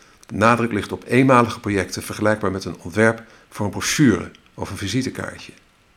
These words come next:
Een website die je bedrijf kan laten groeien, vergt meer dan een eenmalige inspanning.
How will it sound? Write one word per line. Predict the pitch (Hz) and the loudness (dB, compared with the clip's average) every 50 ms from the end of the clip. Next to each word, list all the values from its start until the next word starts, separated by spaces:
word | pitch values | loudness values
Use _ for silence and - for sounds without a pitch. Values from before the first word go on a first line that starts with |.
| _ _ _ _ _ _ _ _ _ _ _ _ _ _ _ - | _ _ _ _ _ _ _ _ _ _ _ _ _ _ _ -14
Een | 117 - 101 98 90 | -10 -8 -6 -4 2
website | 123 160 165 - - 120 101 98 98 | 2 2 2 4 4 4 4 4 2
die | - 92 | -2 -4
je | 90 90 | -4 -4
bedrijf | 87 98 95 104 107 107 92 87 - | -6 -4 -2 2 2 2 2 0 -4
kan | - 90 90 | -8 -8 -8
laten | 90 87 - - - | -6 -8 -10 -10 -10
groeien, | - - - - 147 139 107 90 95 104 - - _ _ _ _ _ _ _ _ _ | -8 -4 2 4 6 6 6 6 2 0 -6 -14 _ _ _ _ _ _ _ _ _
vergt | - - 110 101 85 90 | 0 2 2 2 2 2
meer | 101 123 127 117 104 95 90 - - - _ _ _ - | 4 6 8 8 8 6 4 0 -8 -18 _ _ _ -12
dan | - 95 90 | -8 -6 -6
een | 92 - - | -6 -6 -4
eenmalige | - 101 98 98 98 95 90 87 87 87 - - | -2 -2 0 2 2 4 4 4 2 2 0 -2
inspanning. | - 117 117 - - 92 90 82 - - - | -2 -2 -2 -2 -6 -8 -8 -8 -10 -12 -14